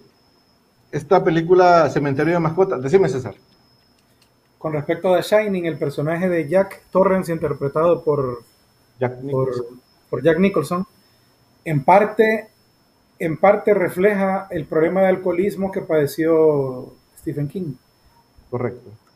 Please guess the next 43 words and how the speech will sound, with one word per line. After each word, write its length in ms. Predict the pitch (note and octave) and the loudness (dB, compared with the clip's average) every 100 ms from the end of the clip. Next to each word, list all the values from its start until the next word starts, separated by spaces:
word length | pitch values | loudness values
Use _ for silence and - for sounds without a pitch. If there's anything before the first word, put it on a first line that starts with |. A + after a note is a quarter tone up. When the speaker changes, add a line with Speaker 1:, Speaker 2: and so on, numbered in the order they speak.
| _ - | _ -8
Speaker 2:
Y, 400 | D#3+ D#3 D3+ - | -4 -2 -4 -6
y 360 | F3 E3 D3+ - _ - | -2 -2 -2 -8 _ -14
se 200 | - E3 | -4 -2
inspira 400 | D3+ - F#3 F#3+ | -4 0 4 4
en 60 | |
un 100 | F#3+ | 4
viaje 320 | F#3+ F#3 G3 F#3+ | 6 6 6 2
que 80 | |
él 140 | F3+ F3+ | 0 2
tuvo 200 | F#3 F3+ | 0 2
con 120 | E3+ | -2
su 100 | F3 | -2
familia 460 | F3 F3+ G3 F#3+ E3 | -4 -2 0 0 0
a 60 | |
un, 360 | D3 D3+ D#3 D#3 | 0 -2 -6 -6
a 100 | D3+ | -2
un 140 | D#3 E3 | -2 -2
hotel, 260 | D3 F3+ | 0 0
que 120 | F3+ C3+ | 0 -4
se 80 | C#3+ | -4
me 80 | |
escapa 280 | B2+ D3 C#3+ | -4 -6 -6
el 60 | D#3 | -6
nombre 260 | D#3+ D#3 | -4 -2
ahorita, 300 | D3+ D#3 - - - - C3 - _ _ _ | -2 -2 -10 -18 -20 -20 -20 -20 _ _ _
pero 140 | D3+ C#3 | 0 4
hotel 180 | C#3 | 4
Speaker 1:
Horrible. 40 | C#3+ | 4
Speaker 2:
famoso. 440 | D#3+ F3 - D#3 - _ _ _ _ _ | 4 2 0 -8 -16 _ _ _ _ _
Y 100 | D#3+ | -2
entonces 340 | D3 D#3 D#3 E3+ | 2 4 4 4
él, 200 | F3 F3+ | 4 4
él, 280 | F3 F3+ F#3 | 2 0 2
él 180 | F3 F#3 | 2 4
ahí 180 | G3 | 4
como 220 | G3+ F3+ F3+ | 4 2 2
que 100 | D3+ | 0
tiene 260 | F3+ F#3+ | 0 2
la 140 | F#3 E3 | 4 6
idea 360 | F3+ G#3+ F#3+ | 6 8 6
de 120 | D#3 C#3 | 6 2
que, 220 | D3+ F3 | -2 0
hey, 240 | E3 - | -2 -6